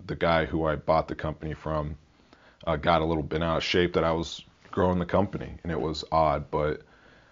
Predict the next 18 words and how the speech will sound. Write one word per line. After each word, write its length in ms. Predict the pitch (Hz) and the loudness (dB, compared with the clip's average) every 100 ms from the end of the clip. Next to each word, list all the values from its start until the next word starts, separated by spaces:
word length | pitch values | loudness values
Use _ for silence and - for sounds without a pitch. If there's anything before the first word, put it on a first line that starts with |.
| - - | -20 0
that's, 300 | 101 98 - | 4 4 4
that 200 | - 87 | 2 4
leads 200 | 95 90 | 4 2
me 120 | 90 | 0
into 140 | 85 82 | 0 2
the 60 | |
last 400 | 80 82 80 - | 2 4 2 0
point 280 | - 87 85 | -4 -2 0
of, 260 | 78 78 78 - - | 0 0 -2 -14 -4
like, 400 | 80 76 73 - - - | 0 0 -2 -14 -12 -4
the, 260 | 82 73 - _ - | -2 -2 -6 _ -6
or 380 | 82 78 76 - _ _ _ _ _ _ - | -2 0 -2 -8 _ _ _ _ _ _ 0
one 180 | 98 | 4
of 60 | 104 | 4
the 60 | 87 | 2
points 360 | - 85 85 | -2 -2 0
of, 400 | 82 78 - - - 78 | 0 0 -2 -16 -12 -2
uh, 260 | 78 73 | 0 0